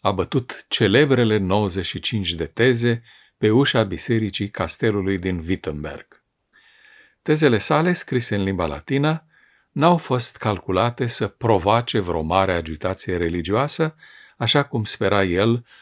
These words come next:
să se întâmple cu tezele sale anterioare. După experiența sa anterioară, se pare că a crezut că astfel de probleme erau importante doar pentru teologi și că noul său set de teze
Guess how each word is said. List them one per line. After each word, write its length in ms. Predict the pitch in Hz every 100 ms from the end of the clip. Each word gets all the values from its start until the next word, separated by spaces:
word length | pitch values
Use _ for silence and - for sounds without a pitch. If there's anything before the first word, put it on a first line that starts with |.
| _
să 160 | - 120
se 180 | -
întâmple 520 | 92 87 131 127 110 110
cu 400 | - 104 101 -
tezele 400 | 120 113 98 85
sale 280 | - 107 98
anterioare. 680 | 85 98 87 85 76 - - _ _ _ _ _ _ _ _ _ _ 135
După 240 | 196 185
experiența 580 | 127 - 107 107 120 95
sa 160 | -
anterioară, 840 | 101 85 90 98 143 160 165 165 _
se 200 | - -
pare 260 | 135 190 165
că 120 | 156
a 100 | 135
crezut 420 | 117 120 110 170
că 260 | - 120 104 _ _ _
astfel 400 | 120 156 - 160
de 100 | 135
probleme 540 | 120 95 90 147 170 131
erau 280 | 120 135
importante 720 | 135 120 110 101 123 143 139 123
doar 320 | 104 120 127
pentru 320 | 120 113 107
teologi 600 | - 113 113 101 78 - _ - -
și 200 | - -
că 160 | - 107
noul 360 | 120 156 127
său 360 | 117 - 107 95
set 420 | - - 110 -
de 200 | 98 92
teze 600 | - 123 131 143 147 156